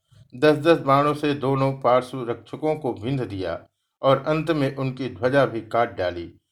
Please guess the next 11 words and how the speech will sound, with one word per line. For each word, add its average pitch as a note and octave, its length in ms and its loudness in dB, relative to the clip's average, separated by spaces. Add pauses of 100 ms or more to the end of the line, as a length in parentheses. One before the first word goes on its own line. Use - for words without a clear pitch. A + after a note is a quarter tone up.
(260)
तब C#3+ 180 0
द्रोण D#3+ 300 2
ने C3+ 120 0
दस C#3+ 400 -2 (140)
मर्मभेदी C3+ 560 -2
बाणों C3 360 2
से G2 340 -8 (380)
सत्यजीत C#3+ 560 0
को A#2+ 160 -4
घायल B2 400 2
करके A2 500 -4